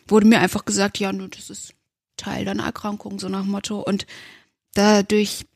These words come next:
also natürlich ist das biografisch, dass ich merke, mir ist es wichtig, dass Therapeutinnen und Therapeuten nicht jungen Menschen sagen, nö, das ist halt, ist halt Teil deiner Krankheit, sondern dass sie sagen, ah, interessant, könnte das,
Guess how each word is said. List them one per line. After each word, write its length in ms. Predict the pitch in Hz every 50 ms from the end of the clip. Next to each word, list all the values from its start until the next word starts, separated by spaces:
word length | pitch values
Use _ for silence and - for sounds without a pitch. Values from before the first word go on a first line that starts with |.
| _ -
also 160 | 208 214 208
natürlich 400 | 220 214 - - 247 254 269 226 226
ist 120 | 220 -
das 80 | 208 -
biografisch, 640 | - 208 214 208 - 190 196 220 - - 247 -
dass 160 | - 233 220 214
ich 180 | 214 - - -
merke, 580 | - - 202 208 202 214 - - 214 208 208 202 - -
mir 400 | 208 208 202 202 196 196 190 - _ _ _ _ _ _ _ _ _
ist 200 | - 208 - -
es 200 | - - - 196
wichtig, 560 | 202 220 220 - - - 240 226 220 - - - _ _ _ _ _ _ _ _ _ _ _ _ _ _ _ 190 -
dass 400 | - 202 202 202 - - - -
Therapeutinnen 760 | - - 226 208 208 - - - 208 214 214 - 220 208 208 -
und 180 | - - 202 -
Therapeuten 540 | 214 196 196 - - 208 196 - - 208
nicht 280 | 220 233 254 - - _ _ _ _ _
jungen 320 | - 202 202 196 190 190 190
Menschen 360 | 190 190 190 190 - 202 190
sagen, 420 | - 185 185 185 185 190 190 196
nö, 120 | 196 196 196
das 180 | - - -
ist 120 | 190 - -
halt, 280 | 226 226 220 - - _ _ _ _ _ _
ist 120 | - -
halt 160 | 202 202 202
Teil 140 | - 233 226
deiner 220 | 220 240 262 277
Krankheit, 360 | - - 285 269 - 208 175 -
sondern 200 | 202 202 202 196
dass 120 | 202 -
sie 60 | -
sagen, 200 | 208 214 226 233
ah, 160 | 247 277 262
interessant, 520 | 208 208 - - 220 - 277 262 226 202 - - - - - - - - _ _ _
könnte 240 | - - 226 220 220
das, 260 | 220 214 - - -